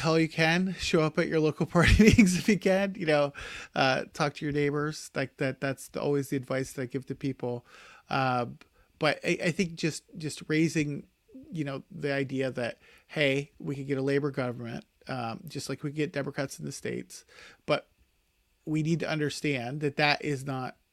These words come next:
an end to itself. You know, it's what they do when they're in power, and that matters. Uh, and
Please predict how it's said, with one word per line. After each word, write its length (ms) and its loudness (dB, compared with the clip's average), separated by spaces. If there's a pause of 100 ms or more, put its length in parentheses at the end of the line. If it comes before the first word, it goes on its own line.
(140)
an 120 -4
end 260 -6
to 120 -6
itself. 480 -10 (280)
You 100 -12
know, 180 -14 (160)
it's 180 -14
what 220 -4
they 100 0
do 400 -4
when 140 -8
they're 80 -8
in 80 -10
power, 420 -6 (160)
and 160 -8
that 140 -8
matters. 600 -12 (400)
Uh, 360 -2
and 240 -6